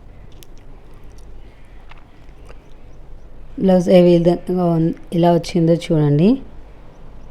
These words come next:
బ్లౌజ్ ఎలా ఉంది అని కామెంట్, ఒక లైక్ చేయండి, కామెంట్ చేయండి. And వీడియో నచ్చితే ఒక లైక్ చేయండి. కొత్తగా చూస్తున్న వాళ్ళు సబ్స్క్రైబ్ చేసుకోండి.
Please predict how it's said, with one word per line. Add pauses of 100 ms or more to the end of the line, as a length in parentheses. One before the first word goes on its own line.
(600)
బ్లౌజ్
ఎలా
ఉంది
అని (680)
కామెంట్,
ఒక
లైక్
చేయండి,
కామెంట్
చేయండి. (1080)
And
వీడియో
నచ్చితే
ఒక
లైక్
చేయండి.
కొత్తగా
చూస్తున్న
వాళ్ళు
సబ్స్క్రైబ్
చేసుకోండి.